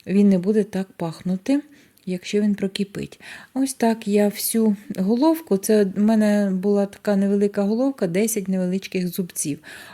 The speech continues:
А ви орієнтуйтеся по своєму смаку. Як ви любите більше, додавайте більше. Любите менше, менше. І ще беру пачку приправ до корейської моркви. В мене в пачці тут двадцять грам.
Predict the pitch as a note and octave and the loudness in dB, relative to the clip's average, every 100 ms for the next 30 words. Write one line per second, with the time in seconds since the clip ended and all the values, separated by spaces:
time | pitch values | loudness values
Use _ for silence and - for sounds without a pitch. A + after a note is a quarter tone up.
0 | - G#3+ C4 B3 F#3+ F#3+ F3+ F3+ E3+ E3 | -2 2 6 6 6 4 0 -2 -6 -6
1 | - E3+ E3 B3 C4 G3+ F#3 G3 F#3+ F#3 | -6 -6 -4 -2 -2 -2 0 0 0 -2
2 | F#3+ F#3 - E3 F3+ F#3+ A3+ A3+ G#3+ A3 | -4 -6 -4 -2 -2 0 2 2 0 0
3 | A#3 A3+ C4+ - F3 D#3+ F3 F#3+ F#3+ F3 | 0 2 0 -2 -4 -2 -2 -2 -2 -6
4 | D#3 C#3 - G3 - - - G3 G#3 G#3 | -8 -10 -12 -14 -18 -20 -6 0 2 2
5 | G#3 G#3 G#3+ A3+ A3 F#3 E3 E3 D#3+ - | 2 2 2 0 -2 -6 -6 -6 -6 -8
6 | - G#3 - B3+ G#3 G#3+ A#3+ A#3 - - | -6 -6 -2 0 4 4 4 0 -8 -6
7 | - A3+ A#3 - G3+ - G3+ G3 A3 A#3+ | 2 2 2 -2 -4 -2 -2 0 0 0
8 | A3+ F#3+ G3+ G3 F#3 F#3+ - F#3+ F#3+ F3+ | 2 0 0 0 0 0 -2 0 0 0
9 | D#3+ D#3 - E3 E3+ G3+ A#3 A3 A3 B3 | -2 -8 -8 -6 -2 0 2 0 0 -2
10 | B3+ - G3 - G3 - E3 E3+ G3 G3 | -2 -4 -6 -6 -10 -10 -6 -4 -2 -4
11 | F3 D#3 E3+ E3 | -8 -8 -10 -10